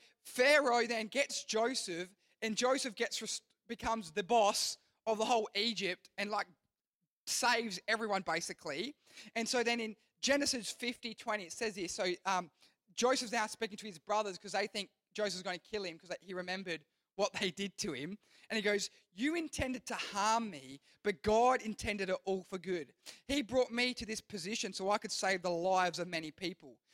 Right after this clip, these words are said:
Now, that's the language of a grower, not a goer. So what's your language? What's your speech? Do you have the language of a grower or the language of a goer?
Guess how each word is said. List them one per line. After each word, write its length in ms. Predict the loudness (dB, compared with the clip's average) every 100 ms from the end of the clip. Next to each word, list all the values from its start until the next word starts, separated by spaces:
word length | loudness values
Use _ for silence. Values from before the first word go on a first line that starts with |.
| -6 0
Now, 100 | 4
that's 300 | 4 4 2
the 80 |
language 380 | 4 4 2 0
of 100 | 0
a 40 | -2
grower, 480 | 2 2 4 0 -4 -2
not 140 | 0
a 40 | 0
goer. 440 | 2 2 0 -6 _ _ -2
So 80 | 4
what's 260 | 4 6
your 100 | 4
language? 500 | 4 2 0 -4 -4
What's 220 | -4 -2 -2
your 80 |
speech? 460 | -2 -2 -4 -2 -6
Do 80 | -6
you 100 | -4
have 100 | -2
the 60 | 0
language 340 | 0 0 -2
of 100 | -4
a 40 |
grower 460 | -4 0 2 2 0 -4 _
or 100 | 0
the 80 | 2
language 380 | 2 0 0 -2
of 100 | -2
a 40 |
goer? 400 | 0 2 4 2